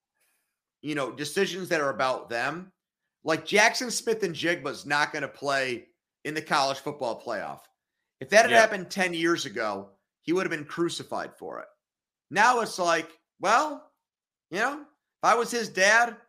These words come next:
Speaker 1: I would tell him to do the same thing. And I think that there's actually a carryover with that when it comes to Lamar Jackson situation. Like, well, if he can get two hundred million dollars and he j-, and he risks that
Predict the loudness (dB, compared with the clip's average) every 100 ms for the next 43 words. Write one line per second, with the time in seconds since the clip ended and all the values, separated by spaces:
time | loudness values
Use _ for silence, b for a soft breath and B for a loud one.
0 | _ _ -4 -2 -2 -2 -4 -4 -8 -6
1 | -6 -6 -4 -4 -4 -8 _ _ _ _
2 | _ _ _ _ _ _ 0 0 0 -4
3 | 0 2 2 0 -2 -6 -8 -10 -4 0
4 | 2 0 -2 -6 -10 -8 -6 -4 -4 -6
5 | _ _ _ _ _ -8 -6 -4 -2 -2
6 | -2 -4 -4 0 -2 -2 0 0 0 -10
7 | -16 -16 -12 -12 -12 -14 -16 -16 -14 -14
8 | _ _ _ _ 2 4 6 4 2 b
9 | b b _ -8 -4 -4 -2 -4 -4 -4
10 | -2 0 -2 -4 -4 -4 2 6 6 6
11 | 0 -2 -12 _ _ _ _ -10 -4 -4
12 | -6 -14 -12 -8 -6 -6 -6 -8 -8 2
13 | 2 2 -8 -4 2 4 2